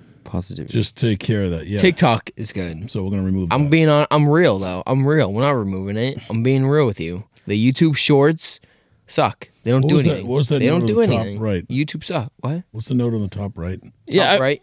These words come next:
Speaker 3: positivity.
Speaker 2: Yeah.
Speaker 1: But I feel like, I feel like, uh,
Speaker 3: We're also
Speaker 1: TikTok's
Speaker 3: real.
Speaker 1: more, TikTok's more of a platform for the shorts. That's why it was
Speaker 3: Exactly.
Speaker 1: better.
Speaker 3: Yeah.
Speaker 1: Like, you
Speaker 3: That's
Speaker 1: can be scrolling through
Speaker 3: hundred percent true.
Speaker 1: TikTok and
Speaker 3: YouTube
Speaker 1: you'll
Speaker 3: is
Speaker 1: see
Speaker 3: full videos, which is why
Speaker 1: Right.
Speaker 3: our full videos, our podcasts do very well.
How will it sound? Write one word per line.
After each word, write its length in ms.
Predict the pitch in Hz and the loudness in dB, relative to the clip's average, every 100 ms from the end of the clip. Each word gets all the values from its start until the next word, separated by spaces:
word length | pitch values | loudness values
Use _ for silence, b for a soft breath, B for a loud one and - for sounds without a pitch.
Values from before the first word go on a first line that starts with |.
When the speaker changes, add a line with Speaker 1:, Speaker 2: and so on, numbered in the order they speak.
| - | -8
Speaker 3:
positivity. 640 | 143 139 - 131 120 95 90 | -2 -2 0 0 2 0 0
Speaker 2:
Yeah. 80 | |
Speaker 1:
But 100 | - | 2
I 60 | 208 | 2
feel 180 | - 226 | 4 4
like, 200 | 220 180 - | 4 2 0
I 100 | 165 | 0
feel 200 | - 220 | 4 4
like, 260 | 196 160 143 | 4 4 2
uh, 420 | 101 143 135 131 | 4 4 6 4
Speaker 3:
We're 80 | 135 | 6
also 140 | 143 | 6
Speaker 1:
TikTok's 380 | 147 226 151 160 | 6 6 4 6
Speaker 3:
real. 100 | 160 | 6
Speaker 1:
more, 220 | 180 180 | 6 4
TikTok's 420 | 139 185 175 185 165 | 4 2 6 4 6
more 120 | 175 | 4
of 40 | |
a 60 | 135 | 4
platform 440 | - 147 131 123 | 4 4 4 2
for 220 | 110 113 113 | 2 4 4
the 60 | |
shorts. 340 | 98 101 85 - | 4 2 2 0
That's 140 | 90 | -2
why 220 | 95 90 76 | 2 2 0
it 40 | |
was 80 | 67 | 0
Speaker 3:
Exactly. 380 | 131 135 139 - | 2 2 0 -2
Speaker 1:
better. 120 | 69 | 0
Speaker 3:
Yeah. 320 | 123 131 50 - | 2 2 0 -2
Speaker 1:
Like, 100 | - 135 | 2 4
you 100 | 185 | 6
Speaker 3:
That's 100 | 180 | 6
Speaker 1:
can 0 | |
be 100 | 160 | 4
scrolling 100 | 147 | 4
through 80 | 175 | 2
Speaker 3:
hundred 220 | 175 156 | 4 2
percent 200 | 147 160 | 2 2
true. 100 | - | 4
Speaker 1:
TikTok 120 | 135 | 2
and 80 | 127 | 4
Speaker 3:
YouTube 40 | 226 | 4
Speaker 1:
you'll 80 | 202 | 4
Speaker 3:
is 100 | 190 | 6
Speaker 1:
see 220 | 151 135 | 4 4
Speaker 3:
full 160 | 190 165 | 4 4
videos, 220 | 185 131 | 4 4
which 120 | 95 | 2
is 180 | 113 123 | -4 0
why 120 | 127 | 2
Speaker 1:
Right. 80 | 135 | 4
Speaker 3:
our 120 | 131 | 2
full 260 | 120 135 131 | -2 -2 -2
videos, 380 | 139 147 110 110 | 0 0 0 -2
our 80 | |
podcasts 360 | 107 139 123 104 | -2 0 0 -2
do 120 | 107 | -6
very 220 | 101 104 117 | -4 -2 2
well. 320 | 143 95 | 2 0